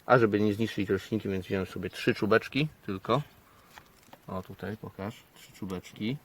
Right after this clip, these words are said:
Tak, super. Ukorzeniłem, wsadziłem, zobaczymy za jakiś czas, co z tego będzie. Jak widać, tylko po trzy, cztery listki zostawione, nie więcej. One troszeczkę zmarniały, ale jak mu się podleje wieczorem, troszeczkę odżyje.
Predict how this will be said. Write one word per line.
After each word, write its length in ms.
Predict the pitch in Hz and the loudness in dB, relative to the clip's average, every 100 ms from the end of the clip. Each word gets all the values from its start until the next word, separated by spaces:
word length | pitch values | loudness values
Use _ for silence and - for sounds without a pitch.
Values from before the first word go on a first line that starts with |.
| - - - - | -18 -20 -20 -14
Tak, 380 | 90 90 95 107 - | -8 -6 -4 -6 -8
super. 420 | - - 92 107 - - - - - - - _ - - _ _ _ _ _ _ _ _ _ - | -14 -10 -8 -8 -10 -20 -20 -20 -20 -20 -20 _ -20 -20 _ _ _ _ _ _ _ _ _ -4
Ukorzeniłem, 680 | 151 120 101 95 110 110 | 2 4 4 4 6 4
wsadziłem, 460 | - 101 92 104 98 | 4 -2 2 2 2
zobaczymy 580 | 101 95 - 107 104 104 - | 0 0 0 2 2 0 -4
za 140 | 101 | -2
jakiś 280 | 92 - - | -2 -4 -6
czas, 380 | - 101 - - _ _ _ - - - _ - _ | 2 2 2 -8 _ _ _ -20 -20 -20 _ -20 _
co 120 | - 98 | -8 -8
z 80 | |
tego 220 | - 92 92 | -4 -4 -2
będzie. 400 | 98 98 98 104 - - | -2 0 0 -2 -8 -8
Jak 140 | 98 | -6
widać, 280 | 98 98 92 | -4 -2 -4
tylko 260 | - - 90 | -4 -12 -10
po 140 | 95 | -8
trzy, 160 | - - | -10 -14
cztery 320 | - 98 95 | -4 0 0
listki 320 | 95 - - | -2 -8 -12
zostawione, 600 | 104 101 98 101 101 95 | -12 -10 -8 -4 -2 -2
nie 140 | 95 95 | -2 -2
więcej. 480 | 104 98 - 95 - - - - | -2 -2 -4 -6 -6 -20 -18 -10
One 160 | 90 | -10
troszeczkę 320 | - 95 - 95 | -8 -10 -8 0
zmarniały, 600 | 101 107 127 120 117 - | 2 4 8 8 8 4
ale 320 | - 143 113 | 2 6 6
jak 140 | 101 | 4
mu 120 | 101 | 0
się 120 | - 98 | -6 -2
podleje 440 | 104 98 98 92 | 0 4 4 4
wieczorem, 360 | 92 - 92 87 | 0 0 -2 -2
troszeczkę 440 | 95 95 - 92 | -8 -10 -6 -4
odżyje. 340 | 92 101 90 | -4 -6 -8